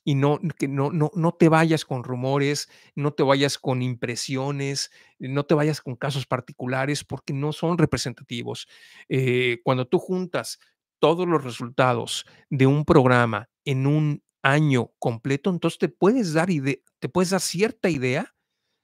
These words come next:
de cómo funcionan las cosas. Aún así, no puedes predecir lo que va a venir, eh, en el futuro, porque las, las circunstancias son todo el tiempo cambiantes,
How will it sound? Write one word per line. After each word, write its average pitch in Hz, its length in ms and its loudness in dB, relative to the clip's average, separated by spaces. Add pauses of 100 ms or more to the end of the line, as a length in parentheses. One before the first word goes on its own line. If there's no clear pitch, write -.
de 135 160 -2
cómo 170 340 2
funcionan 131 520 0
las 117 160 -8
cosas. - 400 -10 (320)
Aún 175 340 2
así, 190 380 -2
no 170 260 4
puedes 165 380 4
predecir 135 800 0 (200)
lo 139 240 2
que 131 120 -2
va 127 100 2
a 131 40 2
venir, 131 340 -4 (320)
eh, 123 220 -4
en 139 120 -2
el 123 80 -4
futuro, 175 340 0
porque 143 220 -4
las, 120 240 -6
las 107 140 -10
circunstancias 147 560 -4
son 147 180 -2
todo 127 240 0
el 135 100 -2
tiempo 127 300 -8
cambiantes, 180 560 -6